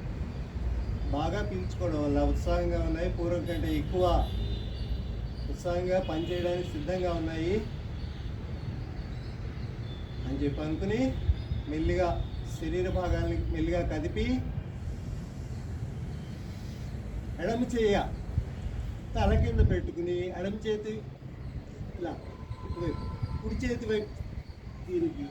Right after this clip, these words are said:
ఎడమ చేతి వైపు తిరిగి, కుడి చేయి సపోర్ట్తో కుడి చేయి ఇలా నేల మీద ఆడించి చాలా నెమ్మదిగా లేచి కూర్చోవాలి. కళ్ళు మూసుకుని ఉండాలి. మెల్లిగా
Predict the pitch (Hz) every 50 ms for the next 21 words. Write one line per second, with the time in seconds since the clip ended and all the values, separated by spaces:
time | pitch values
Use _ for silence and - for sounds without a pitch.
0 | - - - - - - - - - - - - - - - - - - - -
1 | - - 160 185 196 214 208 220 208 208 190 180 175 151 - - - 127 131 135
2 | 143 143 143 - - - 208 208 208 220 240 240 233 240 - - 202 202 196 190
3 | 196 202 196 - - 170 156 - - - - - - - 311 320 175 - 196 196
4 | - - - - 190 185 - - - 156 156 165 170 170 165 170 - - - -
5 | - - - - - - - - - - - - - - - - - - - -
6 | 196 190 190 196 208 214 226 226 233 233 - 190 160 147 147 143 139 135 131 127
7 | 131 120 113 120 - - - - - - - - - - - - - - - -
8 | - - - - - - - - - - - - - - - - - - - -
9 | - - - - - - 202 226 226 220 - - 139 127 - - - - - -
10 | - - - - - - - - - - - 202 214 220 220 214 208 202 185 -
11 | - 185 175 - 160 160 160 180 226 269 269 - - - - - - - - -
12 | - - - - - 175 196 214 220 226 208 -